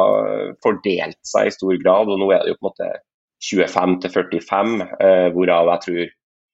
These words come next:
trettifem til førtifem er den aller største kundegruppa. Og det er klart, mange av dem har jo fulgt oss i lang tid og blitt eldre med Get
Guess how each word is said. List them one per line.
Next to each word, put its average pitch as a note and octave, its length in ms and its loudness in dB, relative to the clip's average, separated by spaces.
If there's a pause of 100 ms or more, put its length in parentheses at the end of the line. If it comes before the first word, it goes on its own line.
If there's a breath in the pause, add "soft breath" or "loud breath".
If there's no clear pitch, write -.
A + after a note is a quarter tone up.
trettifem E2 1300 -4
til G#2 280 4
førtifem F#2 500 0
er E2+ 100 6
den E2+ 160 4
aller D#2+ 260 2
største - 420 -2
kundegruppa. G2 540 0 (840)
Og G2+ 80 -4
det G#2+ 60 2
er - 80 -2
klart, G2+ 240 0 (100)
mange G#2+ 400 4
av A#2 100 4
dem A#2+ 220 0
har G#2 80 2
jo F2 80 0
fulgt E2+ 400 -4
oss - 260 -6
i F2+ 300 2
lang A#2 260 2
tid B2+ 300 0
og A2+ 160 2
blitt A2 160 -6
eldre F2+ 960 2
med F2+ 400 0
Get F#2 160 -6